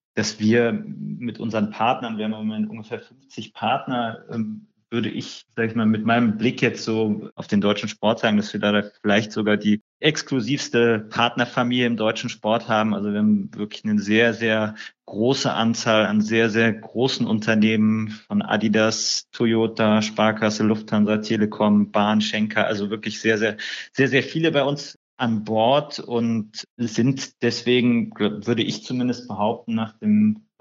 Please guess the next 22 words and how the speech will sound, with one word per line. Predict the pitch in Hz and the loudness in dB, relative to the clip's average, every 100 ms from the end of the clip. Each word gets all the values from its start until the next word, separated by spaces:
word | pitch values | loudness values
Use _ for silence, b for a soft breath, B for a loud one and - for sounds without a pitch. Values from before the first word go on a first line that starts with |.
| 104 _ | -20 _
oder | - 104 104 | -14 -12 -4
wenn | 101 | -2
meine | 101 113 | 0 -2
Einschätzung | 98 214 - 107 - 107 | -4 -4 -6 -10 -2 2
nach, | 107 107 - | 2 0 -6
wenn | 104 101 | -6 -4
wir | 98 - | -4 -6
den | 107 104 | -4 -4
Fußball | - 139 156 127 117 113 98 - - - | -4 -8 -4 0 2 0 -2 -8 -16 -6
ausklammern, | 107 117 - 110 107 107 | -6 -6 -4 0 2 2
eigentlich | 107 107 107 | 4 2 2
so | 110 | -4
das, | 101 - - 98 _ | -6 -10 -14 -16 _
das | 117 - | -18 -18
größte | _ 107 110 - 110 104 107 B _ _ | _ -2 -2 0 0 0 -2 B _ _
Sportthema | - - - 107 117 127 - _ _ - 110 110 107 104 107 | -20 -16 0 2 2 0 -10 _ _ -4 -2 2 4 2 2
im | 104 - | 0 -2
Vermarktungsbereich | - 98 107 - 104 - - 95 92 95 - _ 104 | -4 0 0 0 -2 -2 -4 -2 -2 -4 -12 _ -4
in | - | 0
Deutschland. | 90 95 - 104 120 - - _ | 0 0 2 2 2 -2 -18 _
Und, | 104 98 98 95 - - | -4 2 2 0 -4 -6
äh, | 107 98 | -2 0